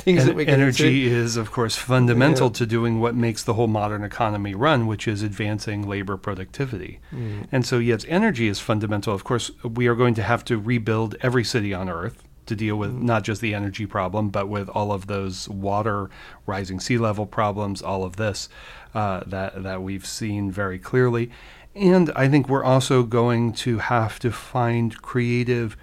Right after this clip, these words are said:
Speaker 2: solutions appropriate to the twenty-first century for combining the social justice movement politics around energy, around healthcare, around climate justice, around food,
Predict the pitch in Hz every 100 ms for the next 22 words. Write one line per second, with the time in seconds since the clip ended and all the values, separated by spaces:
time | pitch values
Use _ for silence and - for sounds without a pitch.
0 | - - - - 113 117 117 107 95 107
1 | 107 107 113 101 - 110 101 101 - 147
2 | 135 117 - 104 - 113 120 131 131 127
3 | 120 113 113 113 110 - - - - 123
4 | 113 107 127 113 - 110 120 104 110 -
5 | 107 98 95 101 104 113 113 104 101 113
6 | 110 - - - - 95 101 - 110 -
7 | 117 104 101 92 98 107 - 107 104 104
8 | 107 95 104 - 95 104 107 - 113 113